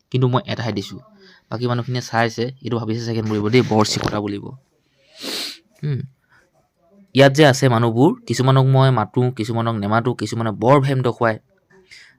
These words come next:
ইয়াত ভেম দেখুওৱা, মতা নমতা, সৰু ডাঙৰ বুলি মই চাবলৈ নাই, প্ৰত্যেককে দিছোঁ মৰ্টন। আৰু এই যে মৰ্টন দিছোঁ, চিপছ দিছোঁ,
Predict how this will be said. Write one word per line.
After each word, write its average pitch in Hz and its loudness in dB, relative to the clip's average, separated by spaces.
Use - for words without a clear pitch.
ইয়াত 110 0
ভেম 117 0
দেখুওৱা, 131 4
মতা 113 0
নমতা, 113 0
সৰু 107 2
ডাঙৰ 113 2
বুলি 120 0
মই 120 0
চাবলৈ 107 2
নাই, 98 -4
প্ৰত্যেককে 131 2
দিছোঁ 95 -6
মৰ্টন। 101 -2
আৰু 117 4
এই 151 6
যে 160 4
মৰ্টন 120 2
দিছোঁ, 135 0
চিপছ 131 0
দিছোঁ, 131 -2